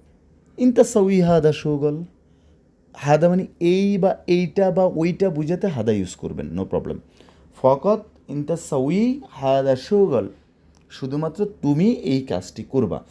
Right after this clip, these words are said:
দর্শক, আমি আমার প্রত্যেকটি ভিডিওতে বলে থাকি যে আপনারা এরকম একটি দুটি শব্দ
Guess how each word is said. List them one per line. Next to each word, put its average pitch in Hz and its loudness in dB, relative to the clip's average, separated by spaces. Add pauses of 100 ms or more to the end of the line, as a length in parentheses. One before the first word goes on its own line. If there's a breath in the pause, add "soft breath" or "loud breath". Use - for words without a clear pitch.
(260 soft breath)
দর্শক, 196 0
আমি 160 -4
আমার 156 -2
প্রত্যেকটি 185 -4
ভিডিওতে 113 0
বলে 92 -2
থাকি 110 -8 (480 soft breath)
যে 101 0
আপনারা 113 -2 (260 soft breath)
এরকম 120 -2 (120)
একটি - -6
দুটি 113 -4
শব্দ 104 -4